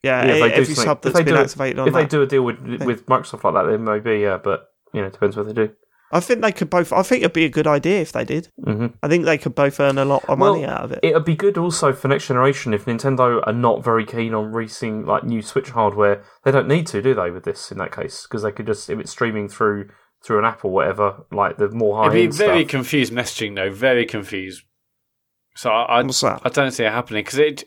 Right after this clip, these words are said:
Speaker 3: 'cause, yeah, I, I don't know. I, I don't see it happening. I think it'd be too, too confusing as a message. Yes, I mean, like,
Speaker 1: What,
Speaker 3: it's awesome
Speaker 1: what,
Speaker 3: that we've
Speaker 1: what's
Speaker 3: got, like,
Speaker 1: confusing?
Speaker 3: Well, because, like, what, how much will they really promote this service? How much will, will Microsoft really s-, promote the service, given it's on, like, a rival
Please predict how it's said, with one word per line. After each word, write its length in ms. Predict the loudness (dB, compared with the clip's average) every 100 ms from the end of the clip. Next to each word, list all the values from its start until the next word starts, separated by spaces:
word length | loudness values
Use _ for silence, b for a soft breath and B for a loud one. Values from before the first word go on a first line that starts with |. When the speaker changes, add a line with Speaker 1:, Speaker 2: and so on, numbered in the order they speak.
| -12
Speaker 3:
'cause, 260 | -10 -10 -12 _ _ _ _ _ _
yeah, 200 | -2 4 4
I, 220 | 4 2
I 40 |
don't 80 | -4
know. 60 | -4
I, 300 | -2 2 2
I 20 |
don't 160 | 0
see 100 | -4
it 40 | -4
happening. 260 | -4 -2
I 60 | 0
think 80 | 0
it'd 120 | -2
be 80 | -6
too, 240 | -4 -4
too 200 | 0 0
confusing 400 | 0 0 0 0
as 100 | -4
a 60 | -2
message. 440 | -4 -4 -8 -10 _ B B B B B
Yes, 260 | 0 0 0
I 20 |
mean, 140 | 0 0
like, 140 | 4
Speaker 1:
What, 80 | 4
Speaker 3:
it's 180 | 4 4
awesome 80 |
Speaker 1:
what, 100 | 2 2
Speaker 3:
that 120 | 2
we've 80 | 4
Speaker 1:
what's 160 | 4
Speaker 3:
got, 60 | 2
like, 40 |
Speaker 1:
confusing? 440 | 0 0 0 -2 -6
Speaker 3:
Well, 340 | 0 2 0 -4
because, 380 | -12 -2 0 2
like, 160 | 0 2
what, 360 | 0 0 -2 0
how 140 | 0
much 160 | -2 -4
will 100 | 0
they 120 | 2
really 220 | 2 0
promote 440 | 0 0 2 2 -2 _ b b b b -4
this 200 | -2 -2
service? 380 | 0 2 2 -2
How 100 | -2
much 220 | -4 -4
will, 160 | -8 -8 -4
will 200 | -4 0
Microsoft 400 | -2 -2 -4 -2
really 140 | -4
s-, 220 | -4 -8 _ -4
promote 280 | 0 2 0
the 60 |
service, 300 | 2 2 2
given 280 | 0 2 2
it's 120 | 2
on, 100 | -2
like, 120 | -2
a 60 | 0
rival 480 | 2 4 4 0